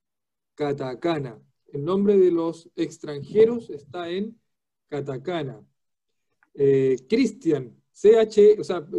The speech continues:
C R I, cri, no existe eso en su manera de hablar, cri, por eso dicen ku, di,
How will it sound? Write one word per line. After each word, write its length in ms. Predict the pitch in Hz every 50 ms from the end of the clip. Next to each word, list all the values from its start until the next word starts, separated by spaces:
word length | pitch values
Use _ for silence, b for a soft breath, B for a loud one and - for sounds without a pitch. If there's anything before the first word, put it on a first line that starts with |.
| 156
C 340 | 147 - - 202 226 214 214
R 200 | 214 208 202 196
I, 280 | 196 226 214 208 226 214
cri, 440 | - - 214 247 226 202 208 247 - _ _ _ _ _ _
no 100 | - 170
existe 640 | 180 175 - - 277 294 277 285 - 202 175 170 175
eso 180 | 175 - 190
en 80 | 175 170
su 420 | 143 _ - 180 180 185 180 190 - _ _ _ _ _ _ _ _ _ _ _ _ _
manera 340 | - 156 147 147 170 180 185
de 60 | 185
hablar, 520 | 190 196 196 202 220 214 170 165 208 - _
cri, 320 | - 220 226 190 156 175 202
por 160 | - - 147
eso 120 | 147 185 180
dicen 340 | 175 180 - 196 196 202
ku, 340 | - - 196 208 214 220 220 -
di, 360 | 180 170 208 220 185 135 -